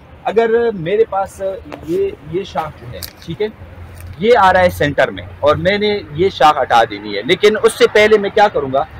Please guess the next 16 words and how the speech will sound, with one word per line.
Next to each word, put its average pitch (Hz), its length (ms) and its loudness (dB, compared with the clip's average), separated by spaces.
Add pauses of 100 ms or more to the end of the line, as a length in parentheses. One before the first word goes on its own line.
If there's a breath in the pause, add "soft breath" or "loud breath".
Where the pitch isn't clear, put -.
(280)
अगर 160 220 0
ये 214 200 0
शाख 226 300 -2
मैं 202 120 -4
हटा 175 320 4
रहा 202 120 2
हूँ, 156 180 -6 (520)
ये 185 100 -2
चूंकि 208 240 -6
center 208 320 2
की 175 140 -6
तरफ 139 220 -4
जा 123 120 -2
रही 117 200 -6
है 110 60 -8
शाख, 104 280 -12